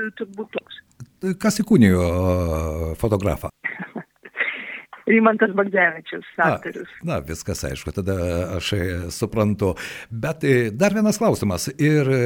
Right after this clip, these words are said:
Speaker 2: Rasai, ir Mindaugui, vis dėlto atkurti devyniolikto amžiaus, neabejoju, kad, e, na, galbūt archyvuose galima kažką surasti. Kaip jums pavyko atkurti ir fotografinę įrangą, ir to laikmečio tą atmosferą?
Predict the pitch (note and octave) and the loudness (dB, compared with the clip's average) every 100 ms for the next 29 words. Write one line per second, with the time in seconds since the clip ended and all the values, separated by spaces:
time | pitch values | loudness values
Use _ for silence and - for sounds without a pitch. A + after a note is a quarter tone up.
0 | B2 D#3+ F3 E3 D3 F3 A2+ F2+ G2+ A#2 | 2 0 -2 0 2 2 2 2 0 0
1 | D#3+ F3 D#3+ - B2+ - G3 D#3 B2+ C#3 | 0 0 0 0 -2 0 2 4 2 2
2 | D#3+ E3 D#3+ - D3 - C3+ A2 G#2 F#2+ | 2 2 0 0 -4 0 0 2 0 0
3 | A2+ G#2+ A#2 F3+ C3 F#2+ G2+ - G#2 F#2+ | 0 2 2 4 2 2 -2 2 2 2
4 | - E2+ A#2+ C3 B2 A#2+ A#2 A2 C3+ B2 | 0 0 0 0 -2 0 0 0 0 0
5 | B2 C3 A2+ A2 A2+ G#2 - C3 - C3+ | 2 2 2 2 2 0 2 0 4 4
6 | D3 - B2 F3+ F3+ E3+ D#3+ - D3+ D3 | 4 2 2 2 4 2 0 0 0 0
7 | D3+ C#3 B2+ B2+ - - C#3+ C#3+ - C3 | 0 2 4 2 -2 -2 2 2 2 4
8 | A#2+ A#2 A#2+ A#2 A2 G2 G#2+ G#2 A2+ D3+ | 6 6 4 4 4 2 0 0 2 0
9 | B2+ A2+ G#2 G2+ G2 G#2 G#2 F#2+ C#3+ C3+ | 2 4 4 4 2 4 2 2 2 4
10 | A#2 C3+ A#2 G#2+ G#2+ - G#2+ - A2 G2+ | 4 2 2 0 0 2 0 0 -2 -2
11 | - A2+ D#2+ | 2 4 4